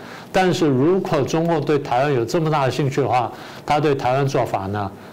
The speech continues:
跟美国相比起来只会多不会少。所以最后我想提醒一下，就是台湾的政府、台湾的各个政党、台湾的一些电视台的名嘴、民间团体、一些重要的个人，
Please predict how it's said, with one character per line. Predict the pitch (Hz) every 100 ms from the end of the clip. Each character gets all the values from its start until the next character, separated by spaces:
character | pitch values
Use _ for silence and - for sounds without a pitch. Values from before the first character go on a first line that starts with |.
| -
跟 | -
美 | 151 120 101
国 | 117
相 | 127 143 135
比 |
起 | 120 -
来 | 95 101
只 | - - 110
会 | - 151 135
多 | 131 127
不 | 127 120
会 | 117
少。 | 113 104 - - - - -
所 | - 151
以 | 151
最 | 147 170
后 | 151
我 |
想 | 143 123
提 | - 139
醒 | 139
一 | 123
下， | 120
就 | 127
是 | - 120 - - - -
台 | 127 139
湾 | 165 165
的 | 151
政 | - 170 120
府、 | - 117 - - - -
台 | 123 135
湾 | 156
的 | 151 139
各 | - 160
个 | 139 143
政 | 165 175 131
党、 | 113 104 - - - - -
台 | - 139 139
湾 | 151
的 |
一 | 151
些 | 139 143
电 | 180 160
视 | - 123
台 | 117
的 | 127
名 | 131 110 117 175
嘴、 | 175 123 - - - - -
民 | 120 127 151
间 | 175 170
团 | - 135
体、 | 135 117 -
一 | -
些 | 135
重 | 143 165
要 | 147
的 | 123
个 | 123 170 123
人， | 104 107